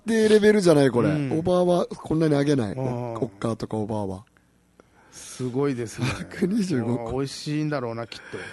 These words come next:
Speaker 1: 百五十二個よく数えましたね。
Speaker 2: 確かにな。<laughs> えー、コウタ君、こんにちだ、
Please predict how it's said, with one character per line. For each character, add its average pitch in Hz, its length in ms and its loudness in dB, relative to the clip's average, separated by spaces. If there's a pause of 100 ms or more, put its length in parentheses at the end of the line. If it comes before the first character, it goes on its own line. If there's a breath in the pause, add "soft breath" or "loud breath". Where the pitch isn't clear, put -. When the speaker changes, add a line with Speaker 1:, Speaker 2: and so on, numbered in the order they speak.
(140 loud breath)
Speaker 1:
百 190 200 -6
五 190 80 4
十 202 120 0
二 180 120 0
個 151 100 4
よ 156 100 6
く - 100 -12
数 175 240 2
え 139 60 4
ま 123 80 2
し - 100 -6
た 107 120 -6
ね。 101 160 -8
Speaker 2:
確 127 180 -10
か 123 140 -10
に 104 100 -14
な。 107 200 -14
<laughs> - 100 -18 (1500 loud breath)
え 120 160 -6
ー、 - 20 -10
コ 214 120 -4
ウ 214 40 -8
タ 226 100 -2
君、 190 160 -4
こ 202 180 0
ん 233 100 2
に 233 100 0
ち 226 140 -8
だ、 214 80 -8